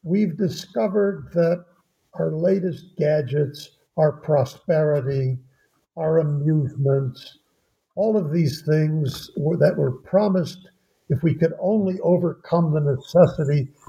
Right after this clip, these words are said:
the toil that was necessary to meet life's necessities, uh, and so on, that we would all be cheerful and happy. And it turns out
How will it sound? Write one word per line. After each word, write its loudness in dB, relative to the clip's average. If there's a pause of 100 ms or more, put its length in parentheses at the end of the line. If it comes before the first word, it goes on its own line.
(120)
the 6 (120)
toil 0
that -6
was 0
necessary 0 (400)
to -2
meet 0 (100)
life's -2
necessities, 0 (500)
uh, 2
and -6
so 0
on, -2 (360)
that 0
we 0
would 0
all -2
be -6 (100)
cheerful -2
and 2
happy. -2 (520)
And 2
it -6
turns -2
out 0